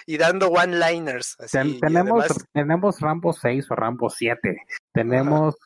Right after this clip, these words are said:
Speaker 2: eh, León Golpe, eh, el peleador sin ley, este, de Van Damme.
Speaker 1: Ajá.
Speaker 2: Tenemos, o sea, eran
Speaker 1: Delta
Speaker 2: películas,
Speaker 1: Force de
Speaker 2: tenemos,
Speaker 1: esta,
Speaker 2: son
Speaker 1: de
Speaker 2: películas
Speaker 1: Chuck
Speaker 2: tan
Speaker 1: Norris.
Speaker 2: tontas.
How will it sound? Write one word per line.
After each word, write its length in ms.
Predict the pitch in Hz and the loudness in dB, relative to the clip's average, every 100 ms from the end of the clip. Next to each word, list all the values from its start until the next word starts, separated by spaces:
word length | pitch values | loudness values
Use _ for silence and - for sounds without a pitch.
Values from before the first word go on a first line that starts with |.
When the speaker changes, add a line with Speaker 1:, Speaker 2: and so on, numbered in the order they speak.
| 123 | -2
Speaker 2:
eh, 260 | 117 110 | 0 0
León 400 | 110 120 127 143 | 0 0 0 -2
Golpe, 500 | 135 135 - 120 104 | -2 -2 -2 0 0
eh, 60 | 101 | 0
el 520 | 117 113 110 110 110 110 | 0 0 0 0 -2 -4
peleador 320 | 113 110 120 | -4 0 0
sin 200 | - 123 | -2 -2
ley, 340 | 104 117 104 92 | 0 0 -2 -2
este, 340 | 101 98 - | 0 0 -2
de 80 | 98 | -2
Van 160 | 95 98 | -2 -2
Damme. 280 | 107 117 131 | -2 -2 -2
Speaker 1:
Ajá. 80 | |
Speaker 2:
Tenemos, 260 | 127 107 120 | -2 -2 -2
o 20 | |
sea, 140 | 127 123 - - | -2 -4 -6 -6
eran 200 | - - | -2 2
Speaker 1:
Delta 340 | 165 196 - 180 | 2 2 2 2
Speaker 2:
películas, 180 | 165 175 | 4 4
Speaker 1:
Force 260 | 170 151 | 2 0
de 340 | 151 120 117 117 | -2 -2 -4 -2
Speaker 2:
tenemos, 260 | 135 147 | 0 2
Speaker 1:
esta, 200 | 160 127 | 2 2
Speaker 2:
son 100 | 127 | 0
Speaker 1:
de 80 | 123 | 0
Speaker 2:
películas 340 | 202 185 208 | -2 0 0
Speaker 1:
Chuck 160 | - - | 0 -2
Speaker 2:
tan 80 | - | 0
Speaker 1:
Norris. 360 | 170 170 143 | 2 2 0
Speaker 2:
tontas. 160 | 135 240 | 0 0